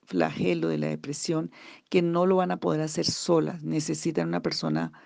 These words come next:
responsable, comprometida con Dios y con la persona para ayudarles. Hay estados de depresión que se pueden manejar,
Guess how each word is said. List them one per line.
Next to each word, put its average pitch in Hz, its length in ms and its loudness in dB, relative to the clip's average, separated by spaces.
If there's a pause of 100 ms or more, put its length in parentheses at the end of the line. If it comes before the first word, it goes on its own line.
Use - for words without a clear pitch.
(440)
responsable, 165 1080 0
comprometida 156 600 0
con 156 260 -4
Dios 160 440 2
y 175 40 -6
con 151 200 -4
la 156 100 -2
persona 160 460 -2
para 151 160 -4
ayudarles. 147 640 -4 (540)
Hay 180 240 4
estados 180 440 2
de 180 120 0
depresión 85 540 -4
que - 120 -8
se 87 80 -6
pueden 78 260 0
manejar, 80 480 -2